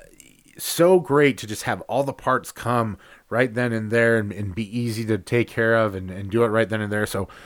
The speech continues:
go to rock auto dot com, shop for your car parts there, use that promo co-, or sorry, write Locked On in there, "How did you hear about us?" box so that they know that we sent you, and they will continue to bring you great content here on the Locked On Utes podcast.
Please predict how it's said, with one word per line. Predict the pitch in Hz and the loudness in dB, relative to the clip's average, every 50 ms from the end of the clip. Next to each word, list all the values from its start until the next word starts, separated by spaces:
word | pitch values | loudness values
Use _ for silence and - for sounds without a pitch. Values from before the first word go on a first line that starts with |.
| - - _ | -20 -20 _
go | - 123 135 | 4 4 6
to | 147 | 8
rock | 156 139 143 147 143 139 - - | 8 8 8 8 6 4 6 6
auto | 143 139 139 135 | 6 8 8 6
dot | 131 131 131 127 117 - | 6 6 6 6 4 2
com, | - 123 123 127 127 123 123 120 113 95 - _ | 2 4 6 6 6 6 4 4 0 -4 -8 _
shop | - - - - 131 131 120 - | -14 -4 2 6 6 6 4 2
for | - - 139 | -2 -2 0
your | 131 127 117 | 0 0 2
car | - 131 120 117 | 4 4 4 4
parts | - - 120 117 110 107 - | 4 2 2 2 2 0 -4
there, | - 117 113 113 113 113 107 - - - - - _ _ _ | -2 0 4 4 4 4 2 -2 -10 -20 -20 -20 _ _ _
use | 101 104 120 131 135 123 | -2 4 6 6 6 6
that | - 135 131 120 107 | 4 4 2 2 2
promo | - - 127 123 120 120 113 | 2 2 2 4 4 2 0
co-, | - - | 0 -4
or | - 127 117 107 110 107 87 - | 0 4 4 6 6 4 2 -4
sorry, | - - 139 135 123 110 98 87 | -4 2 4 6 6 6 4 0
write | 95 104 127 143 147 104 | 2 4 4 4 4 4
Locked | 107 117 120 127 123 - - | 0 2 4 4 2 4 2
On | 127 123 123 120 | 4 4 4 4
in | 113 110 110 | 2 0 2
there, | 107 107 107 | 2 0 0
"How | - - 123 | 0 0 0
did | 120 120 110 95 | 0 0 -2 -4
you | 101 95 | -6 -8
hear | - - 131 127 | -4 -2 0 0
about | 123 110 120 120 117 | 2 2 2 2 2
us?" | 120 117 | 2 -2
box | - - 107 110 110 107 - - | -2 -2 0 0 0 0 -4 -8
so | - 104 | -10 -10
that | 90 90 87 | -10 -8 -6
they | 90 101 | -6 -4
know | 98 101 107 104 | -2 -2 -2 -2
that | 98 92 82 | -2 -6 -6
we | 87 92 80 | -8 -8 -8
sent | - - 127 123 113 - | -4 -2 -2 -2 -2 -2
you, | 127 123 120 113 - - - - - - - | 0 0 0 0 -2 -6 -20 -20 -20 -20 -12
and | - 110 113 | -8 -6 0
they | 110 117 123 | 4 4 4
will | 127 123 120 | 4 2 0
continue | - 123 104 - - 131 120 120 117 110 | -2 -4 -8 -4 -4 -2 0 0 0 -2
to | - - 123 110 | -2 -2 -4 -4
bring | 90 101 117 117 117 113 | -2 0 0 0 0 -2
you | 110 110 113 110 | 0 0 0 0
great | 90 104 113 113 95 - | 2 2 2 2 2 -2
content | - 117 107 107 101 - 110 107 98 | -4 -2 -2 -2 -2 -4 -4 -6 -6
here | - - 113 104 | -4 -2 -2 -2
on | 101 98 | 0 -2
the | 95 | -4
Locked | 92 92 92 90 - | -4 -4 -6 -6 -6
On | 87 85 92 | -8 -8 -8
Utes | 92 85 - | -8 -10 -12
podcast. | _ - 113 110 107 107 - - 110 104 101 95 - | _ 2 4 4 4 2 0 0 2 2 2 0 -2